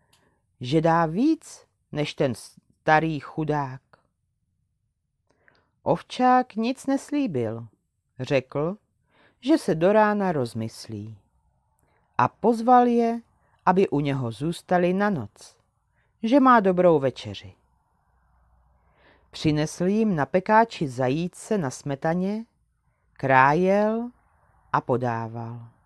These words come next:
Čert to prohlíží a ptá se: „Kmotře, co to je dobrého?“ „Ach, to je ten měřič, co na louce vyměřoval kostel.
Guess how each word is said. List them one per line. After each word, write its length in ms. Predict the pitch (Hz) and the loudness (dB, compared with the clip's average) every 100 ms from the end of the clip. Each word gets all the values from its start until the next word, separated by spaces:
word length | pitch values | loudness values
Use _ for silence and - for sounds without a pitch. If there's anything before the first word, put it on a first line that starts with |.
| _ _ _ _ _ _ _ _ _ _ _ _ _ - | _ _ _ _ _ _ _ _ _ _ _ _ _ -14
Čert 440 | - 113 143 _ | -4 -2 -2 _
to 160 | - 131 | -4 -2
prohlíží 1200 | 113 127 135 160 185 202 196 202 226 226 240 - _ _ _ _ - | 0 -2 0 -2 -2 -2 -4 -2 -2 -2 -6 -10 _ _ _ _ -8
a 80 | 131 | -8
ptá 420 | - 143 135 175 | -4 0 2 0
se: 340 | - - 117 110 _ _ _ _ _ _ _ _ _ | -4 -14 -16 -16 _ _ _ _ _ _ _ _ _
„Kmotře, 800 | - 127 220 - - 294 254 175 _ _ _ _ _ _ _ | -6 -2 -2 -4 -6 -2 -2 -6 _ _ _ _ _ _ _
co 180 | - - | -6 -2
to 120 | 381 | 2
je 220 | 381 285 170 | 4 6 4
dobrého?“ 880 | 147 135 135 127 127 117 117 117 _ _ _ _ _ _ _ _ _ _ _ _ _ _ _ _ _ _ _ _ | 2 2 2 2 0 -2 -10 -14 _ _ _ _ _ _ _ _ _ _ _ _ _ _ _ _ _ _ _ _
„Ach, 680 | - 180 185 170 - - - _ _ _ | 4 8 8 4 -6 -20 -20 _ _ _
to 80 | - | 4
je 140 | 277 | 4
ten 220 | 311 277 196 | 6 2 2
měřič, 840 | 180 277 - 175 175 - - - _ _ _ _ _ | 0 -2 -2 -2 -4 -10 -20 -20 _ _ _ _ _
co 160 | - 156 | -6 0
na 140 | 175 | 4
louce 380 | 233 302 - 175 | 6 4 -2 -2
vyměřoval 680 | 170 202 226 226 233 233 226 | 0 0 -2 0 4 4 4
kostel. 760 | 226 233 - - 113 104 113 | -2 -4 -6 -6 -6 -6 -12